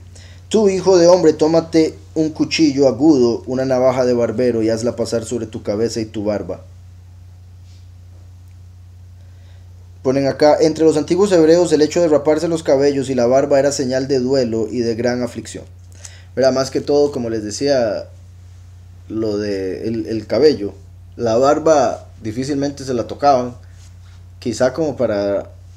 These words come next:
arrancarse los pelos de la barba del luto, del, del sufrimiento, ¿verdad? Igual que se arrancaban el pelo de la cabeza, pero a veces se rapaban también como cuando se hacía el voto del nazariato, ¿verdad? Que al final se rapaban, como vemos a Paulus rapándose,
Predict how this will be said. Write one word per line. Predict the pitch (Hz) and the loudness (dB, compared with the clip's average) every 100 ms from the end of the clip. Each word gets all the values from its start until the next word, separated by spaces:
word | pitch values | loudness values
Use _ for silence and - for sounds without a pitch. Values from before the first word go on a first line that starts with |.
| - - - | -20 -20 -8
arrancarse | 107 104 104 151 139 | -6 -6 2 2 2
los | 127 | -4
pelos | 120 127 | -4 -2
de | 135 | 2
la | 120 | 2
barba | 127 135 | 2 0
del | 113 101 | 0 2
luto, | 170 165 98 | 0 0 -4
del, | 95 82 | -4 -6
del | 90 98 | -10 -12
sufrimiento, | 95 90 104 151 120 87 | -12 -10 -4 -2 -2 -6
¿verdad? | 95 117 | -2 -2
Igual | 107 107 | 0 -4
que | 104 | -4
se | 104 | -4
arrancaban | 92 90 104 104 | -4 -2 -4 -2
el | 90 | -4
pelo | 95 104 101 | -4 -2 -2
de | 92 | -4
la | 87 82 | -6 -6
cabeza, | 95 117 127 101 | -4 -4 -4 -4
pero | 101 98 | -4 -4
a | 95 | -2
veces | 107 120 | -4 -6
se | 131 | -2
rapaban | 123 123 123 123 - - - - | -2 0 0 -2 -8 -20 -20 -8
también | 117 120 | -4 -4
como | 135 131 | -4 -4
cuando | 123 110 | -4 -4
se | 101 | -6
hacía | 98 | -6
el | 117 | -4
voto | 131 127 | -4 -6
del | 107 | -6
nazariato, | 98 107 120 113 | -6 -4 -4 -2
¿verdad? | 104 104 110 | -4 -4 -4
Que | 92 | -8
al | |
final | 87 95 101 98 - - - | -10 -8 -8 -10 -16 -20 -20
se | - | -10
rapaban, | 107 101 117 107 95 - - - - - - - - - - | -6 -4 -2 -2 -4 -14 -20 -20 -20 -20 -20 -20 -20 -20 -8
como | 110 110 | -4 -2
vemos | 113 120 | -2 -4
a | 98 | 0
Paulus | 151 147 123 107 | 2 2 0 -4
rapándose, | 101 - 135 110 87 - | -6 0 0 0 -8 -14